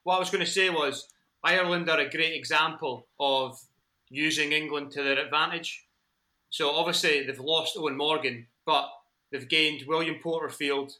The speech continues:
they've gained Boyd Rankin, they've gained Paul Stirling, they've gained the two O'Brien brothers.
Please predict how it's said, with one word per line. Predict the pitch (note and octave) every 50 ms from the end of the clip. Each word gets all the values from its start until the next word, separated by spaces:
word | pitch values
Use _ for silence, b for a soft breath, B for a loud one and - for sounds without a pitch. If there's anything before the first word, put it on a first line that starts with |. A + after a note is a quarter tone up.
| _ -
they've | C3+ - -
gained | D#3 D3+ C#3+ C3+ B2 - - -
Boyd | D3+ D#3 D#3 D3 -
Rankin, | D3+ D3 D3 D3 C#3+ - D3+ D3 C#3 C#3 C#3 - _ _
they've | - B2+ -
gained | D#3 D3 C3+ C3 -
Paul | - D#3+ D#3+ D#3+ D3+
Stirling, | - - - D#3 D3 C#3+ C#3+ C#3 C3+ C3+ C3+ B2+ - _ _ C3+
they've | C3 B2
gained | - D3+ D3 C#3+ C#3 C3+
the | C3+ C3+
two | - - F3+ F3+
O'Brien | D#3+ C3+ C#3+ D3+ D#3 D#3 D#3 D3+ C#3+ C3+
brothers. | D3 C#3+ C#3+ C#3 C#3 C3+ C3 - - - -